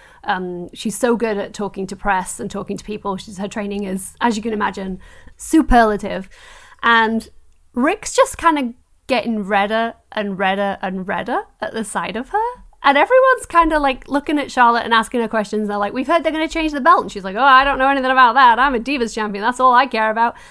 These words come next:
Lies, lies, lies. But Rick is just getting redder and redder and redder in the face. And eventually he sort of, like, taps Charlotte on the arm and he's like,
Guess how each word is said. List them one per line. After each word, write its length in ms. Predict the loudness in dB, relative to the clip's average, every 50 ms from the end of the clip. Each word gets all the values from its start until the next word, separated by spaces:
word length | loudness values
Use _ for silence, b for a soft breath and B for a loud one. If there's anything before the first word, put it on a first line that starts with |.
| B B
Lies, 380 | -12 -4 -2 -2 -2 -2 -2
lies, 200 | -4 -6 -6 -4
lies. 280 | -4 -4 -4 -6 -8 B B B B B _
But 140 | 0 0 2
Rick 160 | 0 -2 -2 -4
is 100 | -6 -6
just 140 | -8 -6
getting 280 | -4 -4 -4 -4 -4 -4
redder 240 | -4 -4 -4 -4 -6
and 120 | -6 -6
redder 220 | -6 -6 -6 -6 -6
and 80 | -6
redder 180 | -6 -6 -6 -6
in 60 | -8
the 80 | -10 -8
face. 220 | -8 -8 -8 -8
And 160 | -4 -4 -2 -2
eventually 340 | 0 -2 -4 -4 -6 -6
he 140 | -4 -4 -2
sort 180 | -2 -2 -2 -2
of, 80 | -2 -4
like, 200 | -6 -6 -8 -14
taps 520 | -12 -4 -2 -2 -2 -2 -6 -10 -12 -14 _
Charlotte 360 | _ -2 2 4 4 4 4 2
on 120 | 0 -2
the 100 | 0 0
arm 200 | 2 2 2 0
and 80 | 0 -4
he's 120 | -6 -6 -6
like, 200 | -8 -8 -8